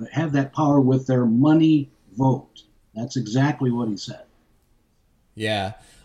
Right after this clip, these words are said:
Speaker 2: I mean, that's just the whole thing here. I mean, you talk in your book a lot about, you know, the difference between slavery and freedom, basically. And the bankers have this system set up so that we're all working for them.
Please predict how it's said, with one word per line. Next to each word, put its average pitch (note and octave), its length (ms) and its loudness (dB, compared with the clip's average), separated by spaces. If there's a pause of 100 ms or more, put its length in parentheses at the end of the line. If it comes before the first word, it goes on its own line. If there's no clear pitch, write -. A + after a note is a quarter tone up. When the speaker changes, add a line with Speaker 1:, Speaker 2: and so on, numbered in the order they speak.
Speaker 2:
I D3 80 -4
mean, G3 120 -2
that's A#3+ 200 -2
just A3+ 160 -2
the G3+ 100 0
whole F#3 160 0
thing A3+ 300 -2
here. C#3 280 0
I B2+ 40 0
mean, C#3 100 -4
you D3+ 80 -4
talk E3+ 400 0
in D#3 220 -2
your D3 120 -4
book F#3 480 -2
a D3+ 100 0
lot E3 340 2
about, C#3 640 2
you G#3+ 240 -4
know, D#3 160 4
the D#3 100 -2
difference E3+ 400 -4
between F3+ 380 -2
slavery F#3 600 2
and F3 160 -2
freedom, F#3 480 2
basically. C3 540 2
And C#3 140 0
the C3 60 0
bankers E3+ 460 2
have D#3 260 4
this D#3 200 2
system E3 360 0
set E3+ 260 4
up A3 180 2
so F#3 140 0
that E3 160 2
we're G#3+ 180 4
all F#3 260 8
working D#3 380 4
for B2 140 2
them. C3 380 0